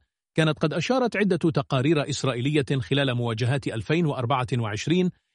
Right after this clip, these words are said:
إلى ضرورة تطوير استجابات للتهديدات الناشئة من المسيرات، لأن أنظمة الدفاع الجوي التقليدية والحرب الإلكترونية غير كافية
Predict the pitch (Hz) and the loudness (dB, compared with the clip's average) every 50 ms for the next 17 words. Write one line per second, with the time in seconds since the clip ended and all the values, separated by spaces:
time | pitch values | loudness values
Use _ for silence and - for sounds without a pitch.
0 | _ - - 247 247 226 208 214 233 254 226 214 - 202 170 - 147 - - 147 | _ 0 2 2 4 4 2 2 2 2 2 0 2 0 0 0 0 0 0 2
1 | 151 147 120 - - 147 127 113 135 120 113 143 151 - - 151 131 110 113 110 | 2 2 0 0 0 0 0 2 0 0 0 -2 -2 0 0 0 0 -2 -2 -4
2 | - 117 110 110 127 123 131 147 - - 135 123 123 117 110 - 175 170 156 101 | -4 -4 -4 -2 -2 -2 -2 -2 -2 -2 -2 -2 -2 -2 -2 -2 -2 -2 -2 -2
3 | - 131 127 123 123 120 117 120 123 - - 127 120 120 131 160 175 120 - - | -2 -2 -2 -2 -2 -2 -2 -4 -4 -4 -2 -2 -2 0 -2 -2 -2 -4 -6 -10
4 | _ _ _ _ _ _ _ _ _ - 139 180 247 254 247 226 214 190 165 220 | _ _ _ _ _ _ _ _ _ -2 0 2 2 2 2 2 2 2 2 2
5 | 240 233 196 - 156 139 120 127 113 - 151 151 143 127 135 123 110 127 120 113 | 0 0 0 0 -2 -2 -2 -2 -4 -2 -2 -2 -2 -2 -2 -2 -2 -2 -2 -2
6 | 123 143 139 127 120 - - 123 - - 120 117 110 113 131 131 131 151 175 - | -2 -2 -2 -4 -4 -4 -6 -8 -6 -4 -4 -4 -2 -2 -2 -2 -2 -4 -4 -6
7 | _ _ _ _ _ _ _ - 147 156 139 - - 220 220 185 156 151 131 123 | _ _ _ _ _ _ _ 0 0 0 0 0 0 0 0 2 0 0 -2 -2
8 | - 151 147 135 - - - 127 123 123 135 135 117 110 117 117 - _ _ _ | -2 0 -2 -2 -2 -4 -4 -2 0 0 0 -2 -2 -2 -4 -4 -6 _ _ _
9 | _ _ _ _ - 131 190 220 214 185 180 - - 165 135 - - 143 139 131 | _ _ _ _ -2 0 2 2 2 2 2 2 0 -2 -2 -2 -2 -2 -2 -2
10 | 117 | 0